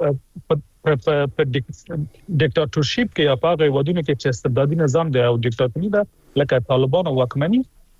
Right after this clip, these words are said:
یوازینۍ لاره چې کولی شي د خلکو ولس یا د ولس آواز نړیوالو ته ورسوي،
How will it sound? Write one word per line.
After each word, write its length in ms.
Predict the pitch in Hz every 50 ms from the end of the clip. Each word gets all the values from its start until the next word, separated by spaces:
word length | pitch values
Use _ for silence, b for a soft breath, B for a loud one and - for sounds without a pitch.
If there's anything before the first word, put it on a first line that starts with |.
| - -
یوازینۍ 540 | 143 156 160 165 151 139 180 196 233 247 233
لاره 280 | 185 196 226 233 226 196
چې 200 | 135 - 135 -
کولی 300 | 156 156 170 185 175 160
شي 220 | 123 - 156 135
د 100 | 120 135
خلکو 400 | 123 - - 180 180 160 - 156
ولس 420 | 139 131 139 139 165 175 147 - - -
یا 220 | 147 139 143 135
د 80 | 127 127
ولس 400 | 131 131 143 156 170 160 - -
آواز 460 | - 127 135 147 175 170 135 - - - _ _ _ _ _ - -
نړیوالو 400 | 139 135 131 143 151 175 180 170
ته 120 | - - 147
ورسوي، 680 | 165 196 208 196 - - 180 170 170 165 147 139 143